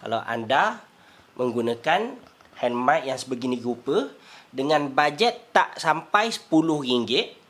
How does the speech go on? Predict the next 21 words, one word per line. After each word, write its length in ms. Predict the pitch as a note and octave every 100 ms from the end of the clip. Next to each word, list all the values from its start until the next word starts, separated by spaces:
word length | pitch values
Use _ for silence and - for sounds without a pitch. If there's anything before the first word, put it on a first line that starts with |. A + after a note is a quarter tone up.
| - - _ _ _ - - _
tapi 640 | - B2+ - A3+ B3+ - - _ _ _ _ _ - _ _ _ _ _ _
anda 240 | C3+ C3+ C#3+
boleh 400 | C#3 C#3+ G3 G3 - _ _ _ _ _ _ _ _ _ -
dapatkan 400 | C3 C#3 D3+ C#3+
hand 160 | C3
mic 240 | C#3 C3 A#2+
yang 80 | A#2
sebegini. 480 | A2 A2 G#2+ A2+ - - - - - -
Baik, 320 | F3+ G#3 A#2+ - - - - - - - _ _ _ -
kenapa 200 | G3 F3+
tak 160 | B2 A#2
beli 240 | A#2 A#2+
Rode 240 | B2+ B2
Interview 400 | A#2 A#2 A#2 A#2+
Go? 240 | A2+ B2+ G#2 - - _ _ _ _ _ -
Baik, 240 | B2 -
alasan 400 | A#2+ C3+ D#3 G#3
yang 80 | G#3
pertama 720 | G#3 - G#3 B3+ C4+ C#4 C4 -
kenapa 320 | C#3+ D3+ F#3
saya 160 | F3